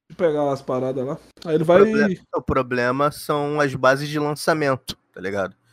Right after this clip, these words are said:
Speaker 2: Então, a, as bases de lançamento que favoreceriam África e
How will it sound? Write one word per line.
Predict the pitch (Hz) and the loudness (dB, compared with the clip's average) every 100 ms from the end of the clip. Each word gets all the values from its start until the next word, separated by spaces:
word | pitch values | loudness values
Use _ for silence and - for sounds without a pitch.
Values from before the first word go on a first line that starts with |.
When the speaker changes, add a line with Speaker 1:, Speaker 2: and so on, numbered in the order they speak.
| _ _ - | _ _ -8
Speaker 2:
Então, | 113 - 117 113 | -2 2 4 4
a, | 113 | 4
as | 131 120 | 2 2
bases | 120 135 143 | 4 4 4
de | 143 | 0
lançamento | 139 - 135 120 113 | 0 0 0 0 -4
que | - | -10
favoreceriam | - 135 127 139 139 - 151 127 127 113 92 - _ _ _ _ _ - | 0 2 2 0 0 0 0 2 0 -2 -4 -6 _ _ _ _ _ 4
África | 131 139 139 143 123 113 | 6 6 0 0 4 4
e | 117 113 110 110 107 101 98 95 | 2 -4 -6 -6 -6 -6 -8 -12